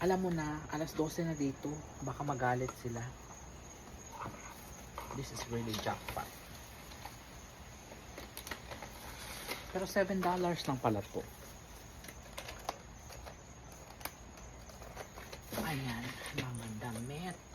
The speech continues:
Orthotic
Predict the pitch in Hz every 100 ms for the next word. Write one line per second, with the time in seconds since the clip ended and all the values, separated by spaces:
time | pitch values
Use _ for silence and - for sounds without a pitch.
0 | 180 - - 508 - - - - 220 -
1 | - - - - - - - - - -
2 | - - - - - - - - - -
3 | - - - 101 - - - - - -
4 | - - - - - - - - - -
5 | - - - - - - - - - -
6 | - - - 139 160 - 147 151 170